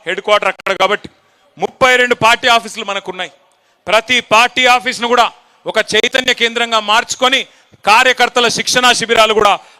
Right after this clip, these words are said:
అద్భుతంగా ఒక మూడు నాలుగు నెలల పాటు నిర్వహించుకొని, కాంగ్రెస్ ఏంది, బీజేపీ ఏంది, ఎవడి మోసం ఏంది, ఏ గ్రామంలో మనం చేసింది ఏంది, వాళ్ళు చేసింది ఏంది, ఏ రకంగా మోసం నడుస్తున్నదో చెప్పాలి. మోసం అంటే గుర్తొచ్చింది,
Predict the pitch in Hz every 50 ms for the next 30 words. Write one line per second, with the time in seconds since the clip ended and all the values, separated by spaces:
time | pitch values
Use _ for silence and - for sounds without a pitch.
0 | - 143 180 220 - - 175 233 269 - 262 254 262 254 247 240 233 226 226 226
1 | 226 226 226 226 226 220 208 202 208 220 233 233 - 233 220 208 208 208 208 208
2 | 226 233 233 233 226 - - 254 254 302 294 220 - - _ _ _ _ _ -
3 | 180 196 220 233 240 233 226 220 - 208 220 247 262 254 247 240 175 214 220 240
4 | 214 233 233 226 - - 233 247 254 254 254 226 - _ _ _ _ - 156 202
5 | 226 240 233 226 214 214 226 254 - 254 240 233 240 247 262 262 254 214 - -
6 | _ _ - 127 156 196 226 226 - 214 208 214 233 247 262 254 262 262 254 208
7 | - - _ _ - 135 160 196 233 262 262 262 254 254 247 - 240 233 226 226
8 | 233 226 226 226 202 160 180 214 262 285 262 247 240 240 226 - 226 220 220 214
9 | 214 220 226 208 175 - _ _ _ - 135 170 202 220 220 214 - 240 240 233
10 | 220 208 208 214 - - 214 208 202 202 196 190 - - 196 196 185 190 180 170
11 | - _ _ _ _ - - - 170 - - 185 170 147 - _ _ _ _ _
12 | _ _ _ _ _ _ - 139 185 214 208 - 226 226 220 214 220 214 180 214
13 | - - 214 202 - 196 185 147